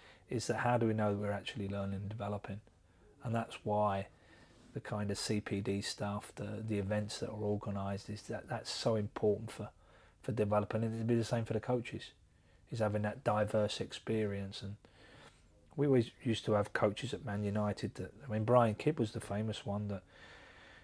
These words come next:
you know, at the end of every season he'd go over to Juventus or he'd go to a, a different club and, and see how the dynamics work. And at that particular time, the, the Italian fitness industry was, was really, really strong, and a lot of the ideas were generated by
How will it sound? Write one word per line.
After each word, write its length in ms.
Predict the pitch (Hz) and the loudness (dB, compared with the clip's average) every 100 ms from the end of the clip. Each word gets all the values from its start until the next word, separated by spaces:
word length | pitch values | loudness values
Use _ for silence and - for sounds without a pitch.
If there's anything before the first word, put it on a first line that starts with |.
| - | -8
you 60 | 117 | -6
know, 60 | 104 | -4
at 120 | 113 | 0
the 60 | |
end 120 | 110 104 | 2 4
of 80 | |
every 160 | 104 101 | 4 4
season 480 | - 104 101 107 104 | 2 2 2 0 -2
he'd 80 | 101 | 2
go 180 | 107 | 6
over 220 | 101 104 101 | 6 4 -2
to 240 | - 98 | 0 0
Juventus 680 | 98 95 104 104 113 110 98 | 2 2 0 0 -2 -4 -2
or 140 | 98 | -2
he'd 80 | 98 | 0
go 180 | 101 104 | 2 2
to 220 | - 98 | 0 -4
a, 40 | |
a 200 | 92 - | -4 -6
different 360 | 113 104 107 98 | -4 -4 -4 -6
club 380 | - 104 104 104 | -2 0 0 -2
and, 180 | 98 92 | -4 -4
and 140 | 104 | -6
see 240 | - - 104 | -4 0 2
how 140 | 101 | 2
the 100 | 101 | -2
dynamics 600 | - 101 101 101 101 - | -2 -4 -2 -4 -8 -6
work. 380 | 101 101 107 - | -2 0 -2 -4
And 380 | 98 101 98 98 - - - - - - - | -6 -6 -8 -10 -14 -20 -20 -20 -20 -20 -10
at 220 | 117 117 110 | -8 -2 2
that 220 | 113 - | 2 2
particular 480 | 110 - - 107 98 | 0 0 2 2 2
time, 640 | - 104 107 104 101 101 | 0 0 0 0 -2 -4
the, 640 | 113 98 101 95 - - 180 | -6 -6 -8 -10 -10 -10 -4
the 60 | 110 | -4
Italian 420 | - - 110 101 | 0 4 6 4
fitness 420 | 95 117 - - | 2 0 0 -4
industry 320 | 107 107 - 104 | -2 0 0 0
was, 200 | 101 104 | 0 0
was 180 | 101 | 0
really, 300 | 98 101 98 | 2 4 4
really 260 | 95 95 95 | 4 2 2
strong, 480 | - - 107 107 104 | 0 2 4 4 2
and 100 | 95 | 0
a 60 | |
lot 240 | 95 107 - | 2 2 2
of 80 | 107 | 2
the 120 | 104 | 2
ideas 380 | 101 98 101 98 | 4 2 2 2
were 80 | |
generated 520 | 95 101 98 101 98 98 | -2 -2 -2 0 -2 -2
by 180 | 101 | -4